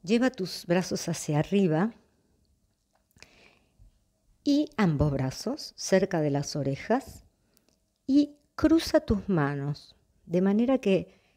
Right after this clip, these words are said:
una mano pasa por delante de la otra y luego entrelazas tus dedos.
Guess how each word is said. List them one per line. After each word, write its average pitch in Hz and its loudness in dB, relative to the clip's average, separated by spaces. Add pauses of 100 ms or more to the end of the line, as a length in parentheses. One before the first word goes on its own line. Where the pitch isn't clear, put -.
(340)
una 214 2
mano 240 2 (300)
pasa 202 -2
por 160 -2
delante 170 2
de 160 4
la 160 4
otra 214 2 (640)
y 220 -4
luego 269 2
entrelazas 202 0
tus 156 -10
dedos. 139 -4